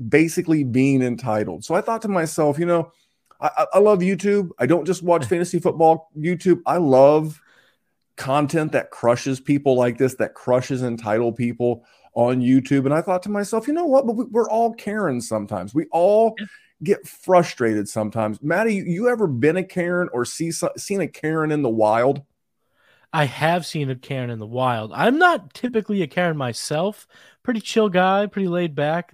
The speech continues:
Speaker 2: There's not often, uh, you won't see me often complaining about service or anything like that. So I myself am not a Karen,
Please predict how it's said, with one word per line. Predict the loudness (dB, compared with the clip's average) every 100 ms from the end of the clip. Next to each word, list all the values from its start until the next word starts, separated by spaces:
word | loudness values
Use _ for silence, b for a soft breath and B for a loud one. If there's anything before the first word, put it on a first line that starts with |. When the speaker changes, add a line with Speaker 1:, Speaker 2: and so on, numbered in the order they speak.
| -8
Speaker 2:
There's | -4 -4 -6
not | -6 -4 -4
often, | -6 -8 -6 -8 -6
uh, | -6 -8 -10 -16 b b
you | -2
won't | -2
see | -2
me | -2
often | 0 -2 -4
complaining | -6 -8 -6 -6 -4 -6
about | -6 -6 -8
service | -10 -10 -10 -12 -10
or |
anything | -10 -10
like | -8
that. | -8 -10
So | -6 -4 -4 -8 B B B
I | 2 6 6
myself | 6 0 2 2 2
am | -2
not | -2
a | -4
Karen, | -4 -2 -2